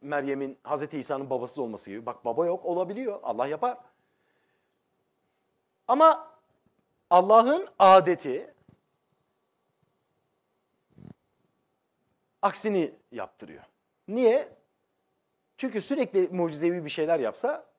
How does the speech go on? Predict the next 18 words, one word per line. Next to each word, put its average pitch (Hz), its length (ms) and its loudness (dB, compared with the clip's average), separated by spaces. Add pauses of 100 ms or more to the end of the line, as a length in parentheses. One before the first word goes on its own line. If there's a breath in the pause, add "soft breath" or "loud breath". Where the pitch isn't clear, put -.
imana - 1600 -10
gerek 123 260 -6
kalmaz. - 420 -18 (760)
İman 156 260 -2
zahil 139 280 2
olur. 151 320 -10 (920)
Bütün 185 300 -4
sınavın 196 560 0
hikayesi 139 460 -8
biter. - 340 -20 (920)
O 294 100 2
yüzden 208 280 6
Allah 190 500 2 (500)
şaşırtmama 208 840 -2
üzere 165 560 -2
bir 147 160 -8
kurgu 131 320 -14
yapmış. - 480 -14